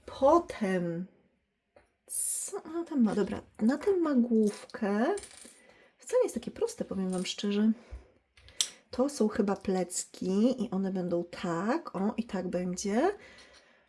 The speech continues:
A tam jest, co tam jest? Tam jest chyba tak, tak i tak.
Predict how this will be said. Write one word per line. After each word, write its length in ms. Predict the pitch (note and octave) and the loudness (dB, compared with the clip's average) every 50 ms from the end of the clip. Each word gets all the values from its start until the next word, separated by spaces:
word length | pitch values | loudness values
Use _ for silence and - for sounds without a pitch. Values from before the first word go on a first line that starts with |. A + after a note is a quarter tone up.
| _ _ - | _ _ -10
A 80 | G3 F3+ F#3+ - _ - | -8 -8 -8 -10 _ -12
tam 460 | - - - G#3+ A3 B3+ D#4 F4 F#4 | -12 -8 -4 -2 0 0 0 -2 -4
jest, 560 | F4 E4+ E4+ E4+ E4 - - - - - - | -4 -4 -6 -8 -8 -10 -12 -12 -12 -12 -10
co 80 | - G#4+ G#4+ G#4+ _ _ | -10 -10 -10 -12 _ _
tam 200 | - - - G#4 G#4 G#4 G4+ G4 F#4+ | -20 -18 -16 -14 -12 -8 -8 -8 -8
jest? 320 | F4 E4+ - - - - | -8 -10 -12 -14 -12 -14
Tam 200 | - A#3+ B3 B3+ | -8 -6 -4 -4
jest 160 | B3+ B3 - | -4 -4 -6
chyba 220 | - - A#3 A#3 A3+ - - | -6 -6 -6 -6 -6 -8 -10
tak, 880 | - - - G3+ F#3 F#3+ G3+ G#3+ B3+ F4+ A4 - _ - - - - _ - - _ _ _ _ - - - - - _ _ _ _ _ _ _ _ _ _ _ _ - | -16 -12 -8 -6 -4 -2 0 0 0 -2 -4 -8 _ -20 -20 -20 -20 _ -20 -20 _ _ _ _ -20 -20 -20 -20 -20 _ _ _ _ _ _ _ _ _ _ _ _ -20
tak 920 | - - - G3+ G3 G3 G3 G#3+ B3+ D#4+ G#4 G#4+ - - - - - - _ _ _ _ - | -18 -10 -6 -6 -4 -2 -2 -2 -2 -2 -2 -4 -6 -16 -18 -18 -18 -20 _ _ _ _ -4
i 140 | - G#3+ G#3 - _ - - - | -4 -4 -4 -4 _ -16 -14 -8
tak. 600 | - G3+ G3+ A3+ C#4 G4+ A#4+ A#4+ - - - - | -6 -6 -4 -2 0 -2 -2 -2 -6 -16 -20 -20